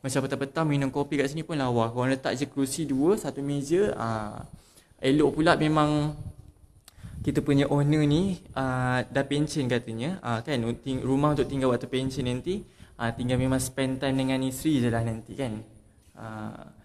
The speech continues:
okey, so dekat sini dia punya bilik. Bilik, bilik yang pertama iaitu bilik master dan juga bilik yang kedua. Okey, bilik ketiga dan keempat dekat bahagian belakang. So, design asalnya rumah ni,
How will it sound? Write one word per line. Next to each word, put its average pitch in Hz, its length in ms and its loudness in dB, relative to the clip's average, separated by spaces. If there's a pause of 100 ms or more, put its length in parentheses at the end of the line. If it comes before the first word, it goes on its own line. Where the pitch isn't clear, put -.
(280)
okey, 170 240 -6
so - 160 -4
dekat 135 240 -2
sini 151 400 0
dia 156 80 4
punya 135 240 2
bilik. 123 720 0
Bilik, - 480 2
bilik 131 320 4
yang 123 60 0
pertama 127 340 2
iaitu 131 240 4
bilik 131 160 6
master 120 800 0
dan 131 160 -4
juga 135 160 4
bilik 123 240 6
yang 120 160 4
kedua. 139 400 4 (240)
Okey, 165 240 2
bilik 135 320 4
ketiga 165 240 6
dan 165 160 6
keempat 151 320 6
dekat 135 160 4
bahagian 123 240 4
belakang. 120 480 0 (380)
So, 202 240 6
design 147 400 8
asalnya 131 480 4
rumah 135 320 6
ni, 151 420 2